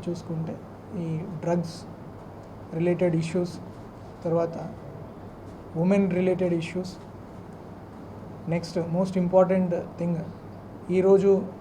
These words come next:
new age of policing స్టార్ట్ అవుతుంది. కొన్ని రోజులకి మనం చూస్తే సైబర్ క్రైమ్ బారిన అందరూ పడుతున్నారు. So సైబర్ క్రైమ్ ఇష్యూస్ సాల్వ్ చేసుకోవడము, ఈ అన్ని ప్రజల ఎక్స్‌పెక్టేషన్స్ చాలా పెరుగుతున్నాయి పోలీస్ మీద.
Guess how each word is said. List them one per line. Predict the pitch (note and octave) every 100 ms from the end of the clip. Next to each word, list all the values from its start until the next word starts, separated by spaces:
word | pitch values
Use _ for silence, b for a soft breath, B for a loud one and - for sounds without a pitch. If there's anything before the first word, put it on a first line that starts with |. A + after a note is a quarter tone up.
| - F3
new | F#3+
age | G3 F#3
of | G3 -
policing | F#3+ F#3 F#3+ F3+
స్టార్ట్ | F3 E3 D#3+
అవుతుంది. | F#3 F3+ F3+ F3+ E3 F#3 A3 - - -
కొన్ని | E3+ E3+
రోజులకి | E3+ F3 F3 E3+ B3 - - - - - - B B -
మనం | F3 E3+
చూస్తే | F#3+ F#3+
సైబర్ | F#3 E3+ F3 F3+
క్రైమ్ | F3+ F3+
బారిన | F3 E3+ E3+
అందరూ | D#3+ F3
పడుతున్నారు. | E3 D#3+ D#3+ E3 D#3+ D#3+ - - -
So | - D#3
సైబర్ | D#3 D#3+ F3 F3
క్రైమ్ | F3+ F3+
ఇష్యూస్ | F3 - F3 -
సాల్వ్ | D#3+ D#3+ E3+
చేసుకోవడము, | D#3+ E3+ D#3+ E3 G3 - - - - - - - -
ఈ | F#3+ G3
అన్ని | G3 G#3+ G#3 - - - - - - - - - -
ప్రజల | E3 F3 G3+
ఎక్స్‌పెక్టేషన్స్ | - G#3 G3 G3+ G3 F#3+ F#3
చాలా | F3
పెరుగుతున్నాయి | F3+ F3 F3+ F#3 F3 F3 F#3
పోలీస్ | F3 F3+ F3
మీద. | F3 E3